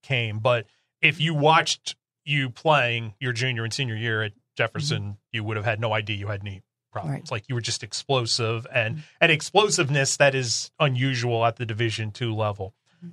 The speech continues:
Speaker 1: You could slash defensively.
Speaker 2: Mm-hmm.
Speaker 1: You were almost like a, a safety, reading passes and stuff like that.
Speaker 2: Mm-hmm.
Speaker 1: How do you feel? What parts of your game grew the most during your college career?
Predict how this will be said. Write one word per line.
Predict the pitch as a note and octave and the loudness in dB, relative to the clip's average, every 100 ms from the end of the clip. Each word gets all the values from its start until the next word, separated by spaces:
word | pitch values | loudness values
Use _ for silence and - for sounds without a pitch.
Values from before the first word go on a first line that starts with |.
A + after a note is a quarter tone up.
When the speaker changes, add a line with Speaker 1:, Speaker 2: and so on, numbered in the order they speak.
| - | -6
Speaker 1:
You | C3 | -6
could | - A#2 | -4 -4
slash | - - D3 C#3 C3+ C3 - - | 0 4 8 8 8 4 -2 -6
defensively. | A#2+ - D3 C#3+ C3+ A#2+ B2+ B2+ B2 A#2+ _ _ _ _ | -4 4 2 2 -6 -2 0 2 0 -4 _ _ _ _
Speaker 2:
Mm-hmm. | F#3 - | -16 -6
Speaker 1:
You | C3+ | 0
were | B2 | 2
almost | B2 A#2 | 2 2
like | B2 A#2 | -2 -2
a, | A#2+ G#2+ - _ - | -2 -4 -6 _ -8
a | B2 | -4
safety, | - C3 B2 C#3 B2+ - _ A#2+ | 0 0 0 -2 -4 -6 _ -2
reading | B2+ C3+ C3 B2+ B2 A#2 - | 0 2 2 0 -2 -6 2
passes | C#3 B2 A#2+ C3 B2 | 4 6 4 0 -2
and | A#2 A#2 | -2 -2
stuff | - A#2 - | 2 0 2
like | A#2 A2+ B2 | 0 0 2
that. | A2 A2+ - - | 4 4 0 -18
Speaker 2:
Mm-hmm. | - | -2
Speaker 1:
How | F3 F#3 | 4 4
do | F3 | 4
you | F3 | -4
feel? | E3 E3 D#3 D3 | -2 -2 0 -2
What | D3 D3 F#3+ | 0 2 2
parts | - E3+ D#3+ | 2 0 0
of | C#3+ | -2
your | C#3+ | -2
game | C3 C3 A#2 | 0 -2 -2
grew | A#2 B2 | -4 -4
the | A2+ | -4
most | A2 A2 G2 - | -4 -4 -6 -6
during | A2+ G#2+ | -6 -4
your | G#2+ | -6
college | A#2+ G#2+ G2+ - | -2 -2 -4 -8
career? | G2+ G2+ F#2+ | -10 -8 -10